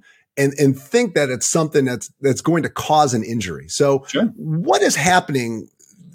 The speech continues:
Speaker 1: Like, how is it hurting you?
Speaker 2: Okay. So I can't take credit for this. So, uh, Doctor Kenneth Handrosh,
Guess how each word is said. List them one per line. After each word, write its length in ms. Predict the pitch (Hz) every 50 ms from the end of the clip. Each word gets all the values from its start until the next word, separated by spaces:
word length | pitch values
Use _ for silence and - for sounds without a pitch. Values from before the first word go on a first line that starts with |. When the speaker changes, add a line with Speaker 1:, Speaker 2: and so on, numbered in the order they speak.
| - - -
Speaker 1:
Like, 160 | 156 160 160 -
how 460 | - - - - - 226 247 - 147
is 120 | 226 175 185
it 100 | 190 151
hurting 340 | 139 170 170 147 107 82
you? 100 | 73 - - _ _ _ _ _ _ _ _ - - - - - - -
Speaker 2:
Okay. 280 | 143 151 156 139 113 -
So 540 | - - - 147 143 139 139 135 135 139 - _ _ - - - _ - _ _ _ -
I 120 | 120 135
can't 260 | 135 - 180 160 143
take 160 | - 147 131
credit 220 | - 143 131 120 -
for 100 | - 117
this. 320 | 110 110 110 104 - -
So, 220 | - 120 117 113 107
uh, 140 | - 113 110 98 - _ _ _ _ _ -
Doctor 240 | 117 113 113 - 98
Kenneth 380 | 92 - - 156 151 147 - -
Handrosh, 640 | 131 120 117 110 104 98 85 76 78 82 87 -